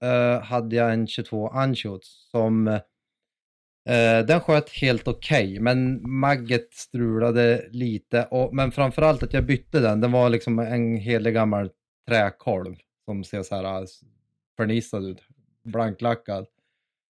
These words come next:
Och rent praktiskt när man jagar på vintern så är det jättehalkigt. <laughs> Jag är superallergisk mot halkiga vapen och halkiga grejer.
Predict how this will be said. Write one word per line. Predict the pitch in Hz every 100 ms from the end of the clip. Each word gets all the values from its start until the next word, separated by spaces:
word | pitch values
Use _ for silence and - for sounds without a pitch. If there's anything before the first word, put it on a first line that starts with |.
| _
Och | 131 123
rent | 135 123 -
praktiskt | 139 147 - 117 107
när | 113
man | 113
jagar | 113 113
på | - 113
vintern | 131 131 - 90 95 - _ _ -
så |
är | 113 113
det | 110 113 98 _ 139
jättehalkigt. | 127 139 131 - - 123 127 135 - 113 95 - -
<laughs> |
Jag | - 123 117 139
är |
superallergisk | - 131 131 123 127 117 107
mot | 117 98
halkiga | - 110 104 117 110
vapen | 117 117 107 104
och |
halkiga | 104 104 104
grejer. | 107 104 107 101